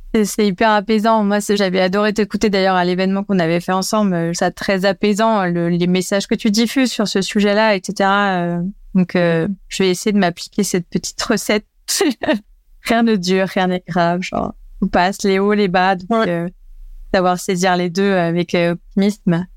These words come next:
Speaker 1: ça, c'est un peu ce que j'en garde de cet échange. On va terminer, euh, par mes petites, euh, questions du tac au tac sur les, les dernières minutes de cet épisode.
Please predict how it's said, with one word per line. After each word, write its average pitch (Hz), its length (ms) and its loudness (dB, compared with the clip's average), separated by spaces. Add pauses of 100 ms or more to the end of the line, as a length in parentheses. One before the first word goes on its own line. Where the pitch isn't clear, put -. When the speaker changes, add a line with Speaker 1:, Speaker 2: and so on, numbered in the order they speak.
(140)
Speaker 1:
ça, 185 60 2
c'est - 140 -2
un 175 100 0
peu 175 120 -10
ce - 80 -8
que - 120 -2
j'en 175 160 2
garde 185 260 0
de 185 60 -4
cet 170 220 -4
échange. 202 420 0 (720)
On 214 60 4
va 196 160 2
terminer, 214 560 2
euh, 175 320 0
par 175 300 -2
mes 175 220 0
petites, - 420 -6
euh, 175 140 2
questions 202 400 -2
du 180 160 2
tac - 260 -2
au 190 60 2
tac 196 300 0 (800)
sur 170 140 0
les, 160 300 -2
les 160 140 0
dernières 175 460 0
minutes 175 300 -2
de 185 60 -2
cet 170 240 -2
épisode. 185 560 0